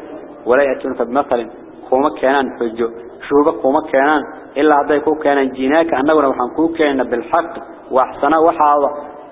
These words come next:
وح ونكسن من كو كان تفسيرا حق التبيين كو حضينته. الذين هم قالوا الذين وقوة يحشرون، أما الذين قوة يحشرون لصاح حشرين أيو على وجوه إيو وجه وذا قصة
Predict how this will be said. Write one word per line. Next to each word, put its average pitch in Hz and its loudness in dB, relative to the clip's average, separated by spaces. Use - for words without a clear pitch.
وح 165 0
ونكسن 143 2
من 147 2
كو 165 2
كان 147 0
تفسيرا 143 0
حق 135 -2
التبيين 135 0
كو 127 2
حضينته. 120 0
الذين 131 0
هم - -2
قالوا 127 2
الذين 127 -2
وقوة 117 0
يحشرون، 123 0
أما 123 -2
الذين 151 4
قوة 139 0
يحشرون 147 0
لصاح 123 0
حشرين 143 0
أيو 110 0
على 147 4
وجوه 143 2
إيو 147 6
وجه 165 2
وذا 147 4
قصة 120 0